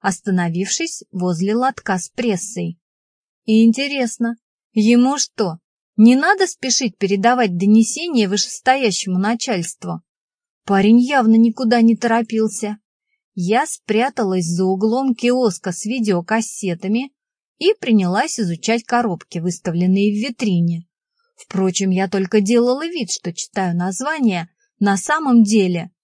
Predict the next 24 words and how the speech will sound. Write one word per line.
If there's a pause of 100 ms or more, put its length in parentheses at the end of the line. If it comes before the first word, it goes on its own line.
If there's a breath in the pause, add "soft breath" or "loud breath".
(160)
не
выпускала
из
поля
зрения
знакомую
пёструю
рубашку. (800)
Парень
посмотрел
на
часы. (380)
Раз,
потом
другой. (600)
Неужели
моё
донесение
должны
забрать
у
него
прямо
здесь?